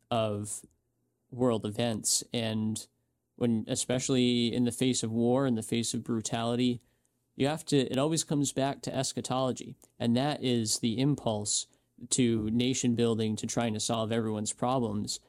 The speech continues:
It's a built-in eschatology to a, a secular post-Christian West. Now, for the listeners, right, a, a reminder, when we talk about eschatology, we are talking about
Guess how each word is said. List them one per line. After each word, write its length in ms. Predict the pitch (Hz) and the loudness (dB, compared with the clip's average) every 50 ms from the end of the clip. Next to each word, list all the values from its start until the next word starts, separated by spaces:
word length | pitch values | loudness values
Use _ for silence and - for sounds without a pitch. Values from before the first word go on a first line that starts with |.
| _ _ _ _ _ | _ _ _ _ _
It's 180 | - 131 120 - | -2 -2 0 0
a 60 | 127 | 2
built-in 540 | 113 135 147 139 - - 131 131 127 123 - | 2 2 2 2 2 2 4 4 4 4 2
eschatology 960 | 135 131 - - 117 - - 127 131 135 131 123 123 113 110 117 110 104 104 | 0 -2 -2 -2 -4 -4 -2 -2 0 2 2 2 2 0 0 -2 -2 -2 -2
to 220 | - - 110 107 | -2 -2 -2 -2
a, 80 | 104 - - | -2 -4 -4
a 100 | 117 110 | -4 -2
secular 760 | - - - 123 117 - - 120 113 110 110 107 107 104 - - _ _ _ _ _ _ | -2 -2 0 -2 -2 -4 -4 -4 -2 -2 -2 -2 -4 -4 -6 -10 _ _ _ _ _ _
post-Christian 680 | - 127 120 113 - - - 113 110 - - 110 - | 0 0 0 0 -2 -4 -4 -4 -4 -4 -4 -4 -4
West. 440 | 120 113 107 107 113 - - - - _ _ _ _ _ _ - | -2 -4 -4 -4 -4 -6 -6 -6 -10 _ _ _ _ _ _ -4
Now, 260 | 127 120 110 107 - - | -4 -2 -2 -4 -6 -4
for 80 | - 127 | -4 -2
the 120 | 101 120 | 0 2
listeners, 460 | 123 127 - - 120 117 113 110 104 | 2 2 2 2 2 2 2 2 2
right, 220 | 120 117 113 113 113 | 0 0 0 0 0
a, 160 | 117 120 120 - | -2 -2 -2 -2
a 80 | 131 120 | -2 0
reminder, 440 | 117 117 117 113 117 113 110 110 | 2 2 2 2 0 0 0 -2
when 140 | 107 113 113 120 | 0 0 2 2
we 80 | 120 | 2
talk 260 | 113 - 123 120 - | 2 2 0 0 0
about 240 | 113 104 104 107 - | -2 -2 -2 -2 -2
eschatology, 920 | 123 117 - - - 107 - - 120 120 120 120 117 107 110 107 110 104 - _ _ _ _ _ _ _ - | -4 -4 -4 -6 -6 -6 -4 -2 0 0 2 0 0 -2 -2 -4 -4 -6 -6 _ _ _ _ _ _ _ 2
we 160 | 131 127 117 | 4 4 4
are 100 | 113 110 | 4 2
talking 640 | - - 131 123 123 123 - 123 117 113 113 113 - | 0 -2 0 0 0 0 0 0 2 2 0 0 -2
about 600 | 123 113 107 113 110 107 107 104 - - - | -2 -2 0 0 0 0 -2 -4 -4 -8 -12